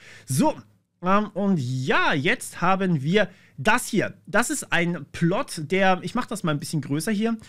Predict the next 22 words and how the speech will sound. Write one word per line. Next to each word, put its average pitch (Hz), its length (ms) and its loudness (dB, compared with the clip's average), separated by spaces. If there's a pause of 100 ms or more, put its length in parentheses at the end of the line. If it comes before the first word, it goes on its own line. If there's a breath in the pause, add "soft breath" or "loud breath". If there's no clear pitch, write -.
(260 loud breath)
das 214 280 4
sind 185 540 0
quasi 160 320 2
unsere 156 240 -2
Fehler. 139 320 0
Das 127 160 -4
heißt, 220 160 2
der - 140 0
eigentliche 262 400 0
Punkt 220 360 0
liegt 147 280 -6
hier, 233 360 2 (640 loud breath)
aber 254 480 4
wir 180 260 2
haben 220 340 4
eine 160 360 2
Fehlerquote 190 760 0
von 180 280 0
plus 269 460 2
minus, 214 280 2
da 156 120 -6
fährt, 190 280 -2